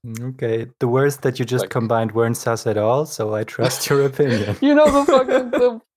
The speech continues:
Speaker 2: the comic with the t-shirt, and it says "One fear," and it says "No fear," but the other guy's got a t-shirt, and it says, "What if they made Simpsons porn illegal?" And it, the shirt says "One fear."
Speaker 1: <laughs>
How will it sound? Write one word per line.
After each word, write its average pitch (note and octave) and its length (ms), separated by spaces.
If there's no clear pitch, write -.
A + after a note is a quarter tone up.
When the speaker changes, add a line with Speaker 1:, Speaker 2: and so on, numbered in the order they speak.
Speaker 2:
the G#3 180
comic G3+ 400
with E3+ 120
the C#3+ 80
t-shirt, E3 680
and A#2+ 120
it B2 100
says A#2 260
"One B2+ 320
fear," A2 600
and A2+ 260
it A2+ 100
says A2 220
"No B2 180
fear," A#2+ 380
but G#2+ 120
the G#2+ 80
other A2 140
guy's A2 260
got A2 140
a G#2+ 60
t-shirt, G#2 680
and G2+ 80
it G2+ 120
says, G2+ 680
"What A2 180
if A2 100
they A2 100
made G#2 200
Simpsons G#2+ 400
porn G#2+ 260
illegal?" G#2+ 640
And G2 220
it, G2 240
the G#2 140
shirt G#2 240
says G2+ 260
"One G#2 200
fear." G#2+ 540
Speaker 1:
<laughs> - 40